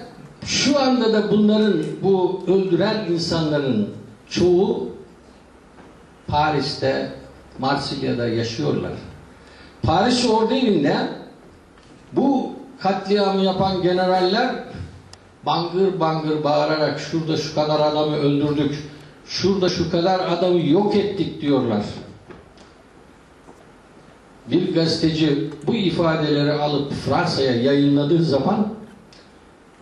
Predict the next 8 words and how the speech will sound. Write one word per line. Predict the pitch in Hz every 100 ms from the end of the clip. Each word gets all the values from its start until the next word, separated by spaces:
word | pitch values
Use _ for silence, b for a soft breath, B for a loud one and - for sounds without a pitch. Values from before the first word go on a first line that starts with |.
| - - - - -
Fransız | - 127 - 127 110
Başbakanı, | 107 113 - 113 120 104 104
Fransız | - 117 117 - 104 95 -
Cumhurbaşkanı, | 120 117 104 104 - - 107 160 - - - - - - - -
o | 110
zamanki | 107 104 95 95 - 90 85
Jacques | 110 110 -
Chirac | - 104 82